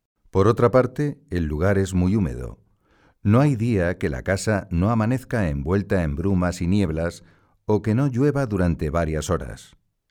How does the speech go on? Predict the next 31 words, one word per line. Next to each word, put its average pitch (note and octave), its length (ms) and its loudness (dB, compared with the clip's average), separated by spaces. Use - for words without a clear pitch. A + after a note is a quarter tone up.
En F#2+ 160 2
ocasiones, A2+ 720 0
la D2 140 -8
niebla G2 480 0
es A#2 220 -2
tan C3 160 0
espesa C#3 480 -4
que F#2+ 120 -2
impide G2+ 480 0
ver B2 240 0
más G#2+ 320 2
allá B2 280 -2
de A#2 100 -2
los D2+ 200 -4
pinos E2+ 340 0
del D2+ 160 -2
jardín. C#2+ 580 -6
Cuando F2+ 420 4
a F2 60 2
las E2 180 0
dos B2+ 320 2
o D#2 80 -4
tres F2+ 300 0
horas F#2 420 0
levanta, D2 760 -4
a E2 120 -4
lo C2+ 80 -10
lejos F#2 460 -2
aparece G2+ 520 0
azulmente G#2 640 0
bellísimo A#2+ 680 -2